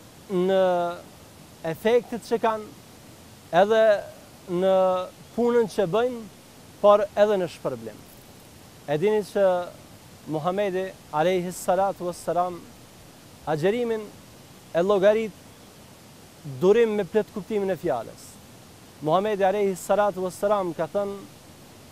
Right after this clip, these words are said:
"As-siyamu junna, fa idha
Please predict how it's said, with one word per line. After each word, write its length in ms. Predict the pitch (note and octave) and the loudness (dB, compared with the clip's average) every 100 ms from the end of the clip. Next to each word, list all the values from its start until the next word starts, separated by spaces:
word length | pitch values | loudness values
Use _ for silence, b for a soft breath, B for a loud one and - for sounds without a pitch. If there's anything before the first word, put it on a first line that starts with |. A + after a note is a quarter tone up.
| - | -4
"As-siyamu 720 | F3 - - G3+ A3+ A3 G#3 | -4 -2 0 2 2 0 -2
junna, 400 | E3 A#3 G3+ C3+ - - - - - - - - - - | -2 -2 -4 -8 -12 -20 -20 -20 -20 -20 -20 -20 -20 -2
fa 80 | G3 | 0
idha 380 | F3+ D#3+ F#3 F3+ | 2 2 0 0